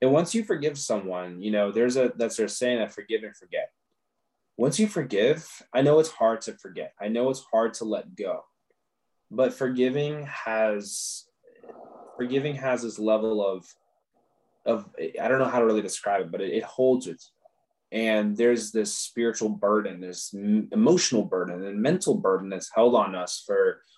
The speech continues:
holding on to that. And when you find that strength and you find that clarity and that peace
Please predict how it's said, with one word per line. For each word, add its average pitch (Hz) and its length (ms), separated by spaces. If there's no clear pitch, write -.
holding 127 320
on 117 320
to - 160
that. - 140
And 117 220
when 139 180
you 147 100
find 156 480
that 123 200
strength 87 400
and 101 140
you 110 120
find 123 440
that 110 200
clarity 107 420
and 98 80
that 90 160
peace 104 280